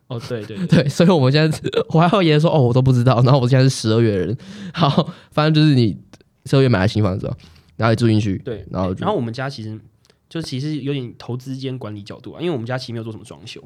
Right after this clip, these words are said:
Speaker 1: 就是方便之后直接脱手。
Speaker 2: 嗯。啊，对，啊，你们在里面干嘛？
Speaker 1: 在里面干嘛？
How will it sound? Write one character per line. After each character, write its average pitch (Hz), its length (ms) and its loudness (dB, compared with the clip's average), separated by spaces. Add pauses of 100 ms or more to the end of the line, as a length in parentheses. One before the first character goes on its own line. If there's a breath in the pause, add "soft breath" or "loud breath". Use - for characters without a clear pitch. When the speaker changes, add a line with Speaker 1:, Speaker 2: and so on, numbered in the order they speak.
(260)
Speaker 1:
就 120 100 -14
是 117 60 -12
方 117 180 -12
便 120 140 -6
之 110 60 -10
后 107 60 -10
直 107 60 -18
接 92 80 -16
脱 101 220 -20
手。 - 180 -20
Speaker 2:
嗯。 - 60 -20 (440 soft breath)
啊， 226 80 0
对， 226 100 2
啊， 196 80 2
你 170 60 6
们 120 60 6
在 123 60 4
里 113 60 2
面 98 100 0
干 90 80 -4
嘛？ - 80 -6 (280)
Speaker 1:
在 117 100 -18
里 - 20 -16
面 113 80 -16
干 113 120 -18
嘛？ 117 120 -20